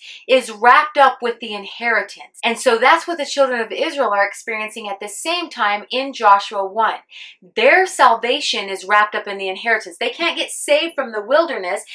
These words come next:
unless they go into the inheritance. And inside the land of their inheritance, they have peace, they have comfort, they have provision,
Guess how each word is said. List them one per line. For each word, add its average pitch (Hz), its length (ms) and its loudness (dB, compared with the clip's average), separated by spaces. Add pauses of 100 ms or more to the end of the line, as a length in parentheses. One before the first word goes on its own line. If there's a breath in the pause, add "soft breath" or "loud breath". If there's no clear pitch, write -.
(140 loud breath)
unless 226 340 -2
they 226 180 0
go 220 260 2
into 277 300 -2
the 240 140 -2
inheritance. 220 680 -4
And 220 160 -6
inside 277 840 2
the 311 100 4
land 233 380 0
of 208 160 -4
their 240 180 2
inheritance, 208 680 0 (320 loud breath)
they 226 200 0
have 185 300 -2
peace, - 540 -16 (420 loud breath)
they 233 120 0
have 202 320 -4
comfort, 254 420 -4 (240 soft breath)
they 214 220 -4
have - 340 -6
provision, 202 800 -6